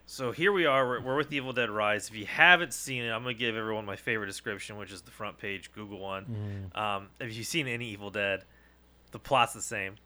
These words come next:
Speaker 1: You're not gonna, it's, it's your standard
Speaker 2: Yeah.
Speaker 1: bolt action.
Speaker 2: <laughs>
Speaker 1: Shit's gonna hit the fan real hard
Speaker 2: Yeah.
Speaker 1: and real fast. Uh, a reunion between estranged sisters gets cut short by the rise of flesh, <laughs> flesh-possessing demons,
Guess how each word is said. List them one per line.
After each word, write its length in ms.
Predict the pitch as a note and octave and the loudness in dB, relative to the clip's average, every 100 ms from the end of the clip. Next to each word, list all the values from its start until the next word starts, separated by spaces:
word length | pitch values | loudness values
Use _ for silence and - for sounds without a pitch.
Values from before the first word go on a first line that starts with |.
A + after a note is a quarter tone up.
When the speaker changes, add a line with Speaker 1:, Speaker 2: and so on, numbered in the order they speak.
| _ | _
Speaker 1:
You're 200 | - C3+ C3 | 0 2 6
not 200 | C3 C3 | 6 6
gonna, 160 | C3 | 2
it's, 240 | B2+ A#2+ D3 | 0 0 0
it's 180 | B2+ C3 | -2 -2
your 80 | |
standard 500 | - - C#3+ C#3 D3+ | 0 8 8 10 6
Speaker 2:
Yeah. 60 | G#2 | 8
Speaker 1:
bolt 280 | D3 C#3+ C3+ | 8 8 8
action. 720 | B2+ C3+ - C#3 C3 B2+ C3 | 8 8 6 0 2 0 -4
Speaker 2:
<laughs> 20 | E3+ | -8
Speaker 1:
Shit's 320 | - C#3 - | -2 0 2
gonna 160 | C3+ | 2
hit 120 | B2 B2+ | 2 0
the 80 | |
fan 440 | A#2 B2+ A#2+ A#2+ A#2+ - | 0 2 4 2 -2 -8
real 340 | A2 B2 B2 | 2 6 6
hard 420 | A2+ A2+ A2 A2 G#2 | 6 8 8 6 2
Speaker 2:
Yeah. 60 | F#2 F#2 - | -10 -12 -10
Speaker 1:
and 120 | A2 | -8
real 180 | A2+ A2+ | -2 -2
fast. 480 | - G#2+ G2+ G2 - - - - - | 2 2 4 0 -6 -18 -20 -8 2
Uh, 260 | C3 B2 | 6 6
a 60 | A#2+ | 4
reunion 440 | B2+ B2 A3+ A#3+ | 0 0 -2 -2
between 340 | F3 - D3+ C#3 | -2 -4 -4 -2
estranged 480 | A2+ - D#3+ F#3 F#3 | -4 -2 -2 -2 -4
sisters 460 | - B2+ - A#2+ | -4 -4 -4 -8
gets 160 | - - | -8 -2
cut 220 | - A3+ | 0 0
short 320 | - F3+ F3+ | 0 2 2
by 100 | A#2 | 0
the 120 | A2+ A2 | -2 2
rise 260 | C3+ D3+ | 4 2
of 80 | G#2+ | 0
flesh, 500 | - D#3+ G3 - - - G#3 - G#3+ | 0 6 8 6 0 -2 -6 0 0
<laughs> 300 | - - - | 0 -6 -2
flesh-possessing 1000 | - G3 - C3+ C3+ D3 D3+ E3 D3+ A#2+ | 6 8 6 -2 2 2 2 0 -4 0
demons, 500 | B2+ B2+ G2 G2 | 0 0 -2 -8